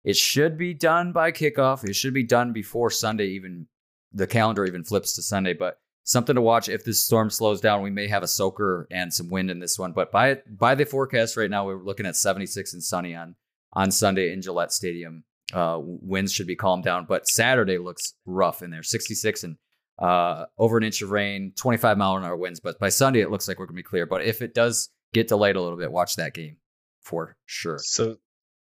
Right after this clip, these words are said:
Speaker 2: so Saturday is the Super Soaker?
Speaker 1: Saturday's the Super, Friday, Friday to Saturday. Yeah, and it should all be done by Sunday at eight A M, they're saying. But I digress.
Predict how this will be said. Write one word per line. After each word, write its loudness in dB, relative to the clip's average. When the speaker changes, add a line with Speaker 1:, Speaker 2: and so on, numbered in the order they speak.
Speaker 2:
so -10
Saturday 0
is -8
the -8
Super -8
Soaker? -4
Speaker 1:
Saturday's 2
the -8
Super, -6
Friday, 2
Friday 2
to -4
Saturday. 0
Yeah, -12
and -8
it -6
should 0
all 6
be 0
done -2
by -4
Sunday -4
at -10
eight -12
A -14
M, -16
they're -20
saying. -12
But 0
I 0
digress. -6